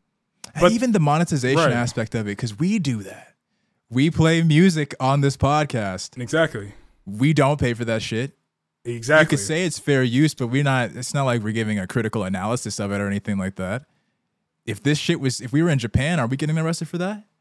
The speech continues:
Speaker 2: It has to be deeper than even, like, the monetization
Speaker 1: It has to
Speaker 2: aspect
Speaker 1: be
Speaker 2: of it.
Speaker 1: deeper. Uh, but I think
Speaker 2: He's probably, like, a
Speaker 1: copyright
Speaker 2: serial
Speaker 1: laws
Speaker 2: criminal.
Speaker 1: are, like, really, they don't play in Japan. Like,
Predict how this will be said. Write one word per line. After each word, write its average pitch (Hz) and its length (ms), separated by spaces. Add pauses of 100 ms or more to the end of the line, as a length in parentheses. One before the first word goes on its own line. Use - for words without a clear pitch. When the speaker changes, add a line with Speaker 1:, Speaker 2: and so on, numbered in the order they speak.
Speaker 2:
It 147 40
has 220 200
to 202 100
be 156 120
deeper 143 300
than 123 100
even, 123 280
like, 113 200
the 110 60
monetization 110 500
Speaker 1:
It 156 60
has 170 240
to 143 80
Speaker 2:
aspect 123 80
Speaker 1:
be 120 80
Speaker 2:
of 113 80
it. 113 40
Speaker 1:
deeper. 107 260 (300)
Uh, - 260 (380)
but 170 100
I 202 40
think 202 280
Speaker 2:
He's 190 120
probably, 214 280
like, 185 60
a - 20
Speaker 1:
copyright 165 200
Speaker 2:
serial 139 180
Speaker 1:
laws 135 180
Speaker 2:
criminal. 117 280 (280)
Speaker 1:
are, 135 160
like, 127 160
really, 131 280
they 131 240
don't 151 180
play 135 240
in 113 60
Japan. 107 380 (180)
Like, 107 200